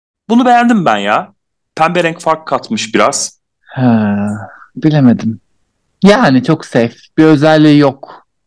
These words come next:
Speaker 2: Çok düz.
Speaker 1: Evet, evet. Güvenliğe oynamış.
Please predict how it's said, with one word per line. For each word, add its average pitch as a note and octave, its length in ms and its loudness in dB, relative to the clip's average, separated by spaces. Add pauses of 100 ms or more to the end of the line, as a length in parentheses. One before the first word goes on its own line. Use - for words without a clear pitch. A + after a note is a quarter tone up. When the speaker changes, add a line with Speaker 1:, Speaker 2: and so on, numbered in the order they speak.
(160)
Speaker 2:
Çok - 240 -12
düz. - 480 -14
Speaker 1:
Evet, F#3+ 500 -2 (100)
evet. A#2 460 -4 (180)
Güvenliğe B2+ 680 0 (140)
oynamış. G2 720 -2